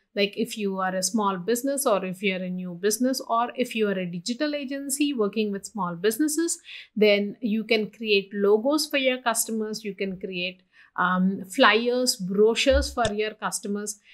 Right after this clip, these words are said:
You can also create other social media, um, posters like Facebook posts, Instagram posts,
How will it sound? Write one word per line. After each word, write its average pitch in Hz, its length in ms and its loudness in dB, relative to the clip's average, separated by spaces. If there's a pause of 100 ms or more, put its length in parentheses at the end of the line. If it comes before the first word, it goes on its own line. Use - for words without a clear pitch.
(140)
You 285 120 2
can 294 160 2
also 294 340 2
create 247 540 2
other 208 240 0
social 220 480 2
media, 269 600 -6
um, 202 580 0 (1900)
posters 311 720 4 (320)
like 202 340 4
Facebook 208 460 2 (100)
posts, 202 540 -2
Instagram 208 680 -2
posts, 190 540 0